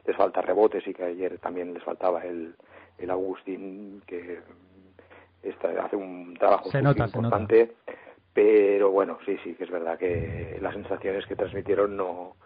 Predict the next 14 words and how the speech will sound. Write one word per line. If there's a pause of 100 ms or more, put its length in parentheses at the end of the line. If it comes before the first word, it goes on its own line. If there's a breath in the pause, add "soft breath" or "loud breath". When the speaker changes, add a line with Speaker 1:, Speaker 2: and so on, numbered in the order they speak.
(420 loud breath)
Speaker 1:
no
eran
todo
lo,
lo
positivas
que,
que
debería
ser
para
un
equipo
del,